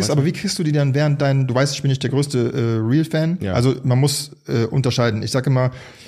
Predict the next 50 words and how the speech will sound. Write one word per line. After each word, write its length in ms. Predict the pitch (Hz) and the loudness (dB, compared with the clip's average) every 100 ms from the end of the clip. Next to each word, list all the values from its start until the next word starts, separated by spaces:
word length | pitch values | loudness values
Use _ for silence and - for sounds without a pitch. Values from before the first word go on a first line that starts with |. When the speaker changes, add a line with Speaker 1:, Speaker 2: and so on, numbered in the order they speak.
| - | -6
Speaker 2:
also 140 | 135 113 | -2 0
ich 60 | |
sag 160 | 139 135 | 0 0
voll 160 | 160 | 0
oft 140 | 147 143 | 0 0
so 200 | 131 - | -2 -2
abschätzig, 580 | 139 - 139 127 127 - | -4 0 -2 0 -4 -2
ich 140 | - | -2
bin 140 | 143 139 | 0 0
kein 160 | 135 | 2
Real-Comedian 640 | 120 143 139 135 131 135 127 | 2 0 2 2 2 0 0
oder 260 | 117 113 113 120 131 | 0 0 -2 -6 -6
nicht 260 | 123 135 139 | 0 2 2
so 200 | 143 123 | 2 0
Real-Comedians. 680 | 117 151 151 143 139 143 - | 2 0 2 0 2 0 -2
Man 120 | 123 | -2
muss 160 | 147 139 | 0 0
aber 120 | 120 | -2
unterscheiden, 560 | 123 110 135 151 160 | -2 -2 0 0 0
weil 100 | 131 | 0
ich 60 | 113 | -2
hab 80 | 120 | -2
den 120 | 123 | -2
O-, 200 | 143 147 - - | -2 -4 -10 -2
Osan 260 | 151 143 127 | 2 4 4
ja 100 | 117 | 2
auch 120 | 139 | 2
hier 120 | 151 | 2
gehabt. 240 | 139 139 - - 82 | 2 -2 -6 -10 -8
Speaker 1:
Ja. 120 | 78 | -4
Speaker 2:
Es 120 | - | -4
gibt 160 | - 127 | 0 2
Real-Comedians, 680 | 131 143 143 135 135 135 135 | 2 2 2 2 2 0 0
die, 220 | 131 123 | 0 2
ähm, 540 | 131 117 110 110 123 - _ | 2 0 0 -2 -6 -10 _
das 260 | 151 120 117 | -4 -2 -2
als 220 | 117 - | -4 -6
Tool 240 | - 175 160 | -4 0 2
nutzen, 480 | 165 165 196 208 - _ - - - _ _ _ | 0 -2 -4 -4 -8 _ -20 -20 -20 _ _ _
ähm, 560 | 135 120 117 113 113 - 165 | 2 2 2 0 -2 -6 -6
größer 340 | 131 151 160 | 2 2 2
zu 140 | 156 160 | 0 0
werden 460 | 156 160 185 190 - _ _ | 0 0 0 -2 -6 _ _
und 200 | 151 131 | 0 2
deren 220 | 143 131 | 4 2
Shows 380 | 117 147 135 135 | 2 2 0 0
aber 180 | 110 107 | -4 -6
auch 120 | - | -6
gut 160 | - 110 | -6 -6
sind. 280 | 98 82 | -6 -8